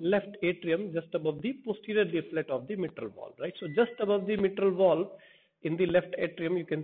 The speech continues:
see these McCallum plaques. Right? Why these are formed? They are formed because of the chronic regurgitation of blood. Right? When, um,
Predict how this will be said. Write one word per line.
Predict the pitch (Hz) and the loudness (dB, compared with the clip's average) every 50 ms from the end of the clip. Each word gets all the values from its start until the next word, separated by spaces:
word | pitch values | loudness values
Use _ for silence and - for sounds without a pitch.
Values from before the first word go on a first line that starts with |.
| 156 - | -6 -6
see | - 165 160 | -4 -4 -2
these | 147 156 190 196 170 151 | -2 -2 -2 -2 -4 -6
McCallum | 147 160 156 151 156 - - 151 143 139 151 208 269 - - - _ _ _ - | -4 -4 -4 -6 -8 -6 -4 -4 -2 -2 -4 -8 -10 -14 -20 -20 _ _ _ -4
plaques. | 180 147 123 101 - - - - - _ _ _ - | -2 0 0 -2 -4 -10 -18 -20 -20 _ _ _ -8
Right? | 139 151 180 - - - - - - _ _ _ _ | -8 -8 -8 -10 -16 -20 -20 -20 -20 _ _ _ _
Why | - 151 160 175 208 | 0 2 4 4 4
these | 208 190 202 196 | 2 0 -2 -2
are | 214 214 202 202 | -2 -2 -4 -2
formed? | - 214 208 226 247 240 196 175 | 2 2 2 2 2 -2 0 2
They | 180 | 2
are | 180 175 175 - - | 2 2 0 -2 0
formed | 190 196 202 214 190 | 0 2 2 2 -2
because | 185 190 185 175 170 | -2 0 0 0 0
of | 170 160 | 0 -2
the | - - | -4 -8
chronic | - - - 202 214 233 247 240 - | -8 -4 0 2 2 2 0 -2 -2
regurgitation | 196 190 185 175 175 156 170 165 165 185 175 - 190 | -2 0 2 2 2 2 0 -2 -2 -2 -2 -2 -2
of | 185 170 - - - | -2 -2 -4 -6 -4
blood. | 156 165 170 156 147 156 - - - - _ _ - - - - - - - 147 | 0 4 4 4 4 2 -2 -10 -18 -20 _ _ -20 -20 -20 -20 -20 -12 -6 -4
Right? | 156 175 185 - - | -2 -2 -4 -2 -2
When, | 147 151 151 160 165 160 170 165 160 165 _ _ _ _ _ _ _ - - - | 0 0 0 0 -2 -4 -6 -8 -12 -16 _ _ _ _ _ _ _ -14 -8 -6
um, | 156 139 135 131 131 131 131 127 127 123 - | -4 -2 -2 -2 -2 -4 -6 -8 -10 -12 -14